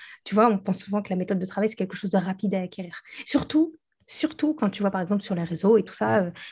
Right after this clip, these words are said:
Speaker 1: les personnes qui vont partager leurs fiches de révision, c'est pas parce qu'elle est bien faite qu'elle sert à quelque chose,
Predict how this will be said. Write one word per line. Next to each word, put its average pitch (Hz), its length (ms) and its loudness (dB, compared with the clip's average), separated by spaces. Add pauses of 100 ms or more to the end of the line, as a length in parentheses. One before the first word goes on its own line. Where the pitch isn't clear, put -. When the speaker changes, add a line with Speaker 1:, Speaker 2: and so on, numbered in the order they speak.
Speaker 1:
les 196 60 -10
personnes 220 260 2
qui 220 80 -6
vont 180 100 -6
partager 185 360 -2
leurs 175 120 -4
fiches 196 220 0
de 180 60 -6
révision, 175 420 -2 (760)
c'est - 80 -6
pas 359 80 6
parce 330 120 4
qu'elle 247 140 8
est 214 40 10
bien 208 180 8
faite 311 160 4
qu'elle 185 100 2
sert 180 120 0
à 180 60 2
quelque - 220 -4
chose, - 260 -8